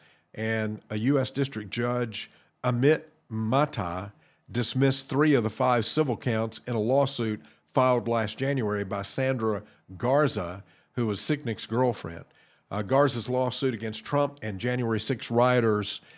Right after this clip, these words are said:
um, that, uh, that included Julian Cater and George Tanos, sought damages from all three men for claims of wrongful death, conspiracy to violate civil rights,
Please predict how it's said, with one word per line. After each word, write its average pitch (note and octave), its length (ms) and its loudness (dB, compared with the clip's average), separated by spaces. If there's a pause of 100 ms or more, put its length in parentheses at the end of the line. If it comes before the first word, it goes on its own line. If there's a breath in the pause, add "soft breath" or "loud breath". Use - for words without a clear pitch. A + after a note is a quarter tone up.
(240 loud breath)
um, G2 640 -2 (340)
that, G#2+ 280 -2 (100)
uh, G2+ 240 -2 (100)
that G#2 140 -2
included G#2 560 0
Julian A#2 600 4 (120)
Cater D3 580 4 (320 loud breath)
and G#2 180 -2
George B2+ 400 2
Tanos, D3 640 2 (300 soft breath)
sought C3+ 380 2
damages C#3 440 0
from G#2+ 300 -8
all D3+ 260 6
three D3 280 0
men A#2+ 320 0
for G#2+ 140 -8
claims B2 560 -2 (260 loud breath)
of G#2 160 -4
wrongful C3 400 2
death, B2 360 0
conspiracy B2 600 0
to A2 80 -2
violate A2 440 0
civil A#2+ 260 -2
rights, C3+ 420 2